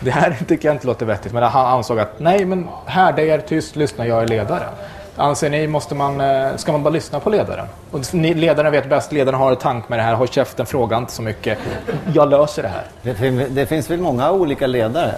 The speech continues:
Speaker 2: eh, och i, man ska inte säga vad som är rätt eller fel. Om, om
Speaker 1: Hur mycket
Speaker 2: Le-, om
Speaker 1: utrymme
Speaker 2: Le-,
Speaker 1: har jag hos dig att
Speaker 2: om
Speaker 1: komma
Speaker 2: Le-, om
Speaker 1: ifrågasätta?
Speaker 2: Le-, Leif Bork tyck-, tycker det är vettigt så ska han ju göra det.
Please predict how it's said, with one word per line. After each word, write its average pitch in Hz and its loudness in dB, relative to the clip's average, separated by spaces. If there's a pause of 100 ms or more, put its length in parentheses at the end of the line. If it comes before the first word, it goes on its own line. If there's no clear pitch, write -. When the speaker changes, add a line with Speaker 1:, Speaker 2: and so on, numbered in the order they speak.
(100)
Speaker 2:
eh, 107 -4
och 120 0
i, 123 -2 (1500)
man 123 -2
ska 127 -4
inte 117 -2
säga 147 4
vad 139 2
som 127 -2
är 123 2
rätt 117 -2
eller 120 0
fel. 135 0
Om, 135 -2
om 143 0
Speaker 1:
Hur 175 6
mycket 170 8
Speaker 2:
Le-, 185 4
om 175 -2
Speaker 1:
utrymme 180 6
Speaker 2:
Le-, 180 4
Speaker 1:
har 175 8
jag 175 6
hos 175 0
dig 202 2
att 151 6
Speaker 2:
om 147 2
Speaker 1:
komma 151 6
Speaker 2:
Le-, 156 4
om 151 -2
Speaker 1:
ifrågasätta? 151 6
Speaker 2:
Le-, 156 0
Leif 147 2
Bork 170 0
tyck-, 175 0
tycker 139 -2
det 131 4
är 135 4
vettigt 131 0
så 131 -4
ska 127 -2
han 123 2
ju 117 2
göra 117 2
det. 139 4